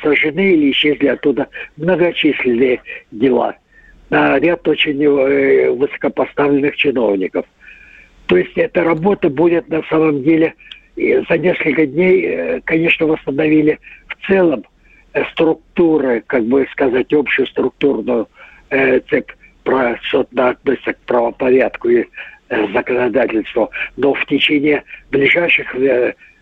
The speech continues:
э, месяцев будет проводиться оперативная разыскная работа по выявлению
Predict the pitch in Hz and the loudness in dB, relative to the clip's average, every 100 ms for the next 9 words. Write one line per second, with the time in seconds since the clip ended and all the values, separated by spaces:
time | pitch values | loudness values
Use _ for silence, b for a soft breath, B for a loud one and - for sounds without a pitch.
0 | - 165 135 151 170 - - - - - | -4 -2 0 2 2 0 -8 -8 -10 -10
1 | b b b b b - 120 175 170 151 | b b b b b -4 0 2 0 -4
2 | - - 139 135 156 151 147 131 127 151 | -4 -2 0 2 0 -2 -2 -2 -4 -6
3 | 143 143 139 - 156 147 151 - B B | -4 0 0 0 0 0 -2 -4 B B
4 | - 127 135 101 - - 147 135 127 120 | -6 -2 -2 -2 -6 -2 0 2 0 0
5 | 160 - 143 - 120 127 120 131 135 123 | -2 -2 -6 -2 2 2 4 2 2 0
6 | 123 | -4